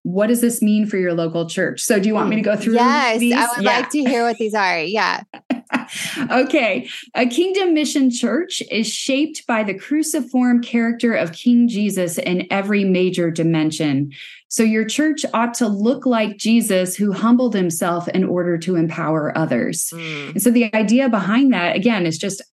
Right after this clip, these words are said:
Speaker 1: we need everybody's gifts. Um, and it shouldn't be a top-down hierarchy. Um, that's not how Jesus led.
Speaker 2: Mm.
Speaker 1: Jesus really em-,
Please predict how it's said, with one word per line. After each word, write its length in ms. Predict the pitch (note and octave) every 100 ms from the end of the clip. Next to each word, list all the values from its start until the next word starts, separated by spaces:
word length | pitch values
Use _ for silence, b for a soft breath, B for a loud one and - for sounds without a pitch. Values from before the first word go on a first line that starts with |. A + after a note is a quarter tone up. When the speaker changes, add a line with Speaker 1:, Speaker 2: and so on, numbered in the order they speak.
| _ -
Speaker 1:
we 280 | G#3 A3+ B3
need 320 | A#3+ A#3 - - -
everybody's 600 | G3 G3+ G#3+ F#3+ F3+ E3+
gifts. 500 | F3 D#3+ - - - B B B B
Um, 600 | F3+ D#3+ D3+ C#3+ C#3 D3+ - -
and 380 | F#3+ F#3 F#3 F3+
it 280 | - G3
shouldn't 500 | G3+ - D4+ C4+ A#3+
be 340 | F3+ G#3 G#3 G3+
a 220 | F3 F3+
top-down 720 | F3+ - G#3 G3+ G3 F#3+ F#3
hierarchy. 1120 | E3+ F#3 G3 G#3+ G3 E3 E3 E3+ D#3+ D#3+ D#3+ B B B
Um, 520 | F3 E3 D#3 D3+ -
that's 240 | - F#3 G#3
not 120 | G#3
how 140 | G#3
Jesus 400 | G#3 G3+ G3 F3+
led. 400 | G3+ E3 F3 E3 B B
Speaker 2:
Mm. 420 | F#3 E3+ D#3 F3+
Speaker 1:
Jesus 380 | G3+ A3+ A#3+ A#3
really 800 | G3 G3+ A#3 A#3 A3+ A3 G3 - - -
em-, 320 | - G3 G3